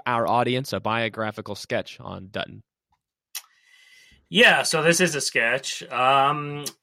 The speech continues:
Speaker 2: she was born in sixteen ninety-two in the Midlands, uh, the central part of England. Um,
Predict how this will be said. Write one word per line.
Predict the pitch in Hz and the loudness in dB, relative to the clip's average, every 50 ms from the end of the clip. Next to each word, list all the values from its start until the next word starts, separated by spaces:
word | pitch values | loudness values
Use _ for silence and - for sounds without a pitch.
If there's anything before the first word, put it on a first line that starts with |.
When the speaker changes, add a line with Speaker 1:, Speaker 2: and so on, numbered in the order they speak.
| 180 156 | -20 -10
Speaker 2:
she | - - - - - 165 | -6 -4 -4 -2 -4 -4
was | 160 151 143 | -4 -4 -6
born | 143 - 160 156 165 165 160 | -4 -2 0 2 2 2 2
in | 147 | 0
sixteen | 139 - 175 - - 160 160 151 | 0 -2 -2 -2 -2 -2 -2 0
ninety-two | 143 139 131 - - 113 - - - - 165 139 110 98 101 110 117 - | 0 0 -2 -2 -6 -10 -10 -8 -4 -2 -2 -2 -2 -4 -6 -8 -8 -6
in | 117 113 113 113 113 113 | -4 -4 -4 -4 -4 -6
the | 107 113 110 110 110 110 107 | -6 -6 -6 -6 -6 -8 -10
Midlands, | 110 117 123 123 117 113 104 98 101 110 123 - - - | -6 -4 -4 -2 -2 -2 -4 -4 -4 -8 -10 -12 -10 -8
uh, | 110 104 107 107 104 104 104 - _ _ _ _ _ _ | -6 -6 -4 -4 -4 -6 -8 -10 _ _ _ _ _ _
the | - 101 101 | -14 -12 -10
central | 95 - - 117 113 113 110 | -10 -8 -8 -8 -8 -8 -12
part | 101 - - 113 110 107 | -10 -6 -2 -2 -2 -2
of | 98 107 | -2 -6
England. | 113 113 101 95 95 98 _ _ _ _ _ _ _ _ _ _ _ _ _ _ _ _ _ _ | -8 -8 -8 -12 -14 -16 _ _ _ _ _ _ _ _ _ _ _ _ _ _ _ _ _ _
Um, | 147 156 165 165 165 160 165 165 160 156 151 143 - | 6 8 10 10 10 8 6 4 0 -4 -6 -8 -12